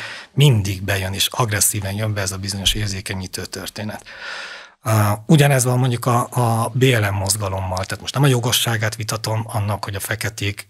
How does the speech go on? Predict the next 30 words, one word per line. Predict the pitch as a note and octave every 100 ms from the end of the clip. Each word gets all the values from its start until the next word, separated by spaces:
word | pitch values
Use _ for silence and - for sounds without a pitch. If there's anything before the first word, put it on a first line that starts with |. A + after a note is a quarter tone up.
| -
jogfosztottan | B2 G#2+ - G#2 - G#2 - G#2
éltek | G2 G#2 G#2+
az | G#2
Amerikai | G2+ G2 G2+ G#2 G2+ G#2
Egyesült | G2+ G2+ - F#2
Államokban, | G#2 G#2 G2+ G#2+ G#2+ G#2+ -
bár | A#2 A2+ A2 A2
ehhez | - G#2
nekünk | F#2+ G2+ - G2+
Magyarországon | G#2 G2 G2 - G2+ G2 -
valami | G#2+ G#2 G2
kevés | - F2+ F2 -
közünk | F2+ F2 E2+
van, | - G#2 B2+ - - - -
sem | - F#2+
gyarmatosítók | F2+ F#2+ F2+ - - G#2 - G#2
nem | G2 F#2
voltunk, | G2+ - G2
sem, | - G2 G2+ - -
sem | - A2+ G2
a-, | G2 G2+
az | -
Amerikai | F#2+ G2 F#2+ G#2+
Egyesült | G2 - G2 -
Államok | G2+ F#2+ F#2
törvénykezését | - G2+ G2+ G2+ G2+ G2 G#2+
nem | G2+ F#2+
befolyásoltuk | F#2+ - G#2+ G#2 G#2+ - G#2
ilyen | G2+ F#2+
mértékben. | G2+ - C3+ B2 B2+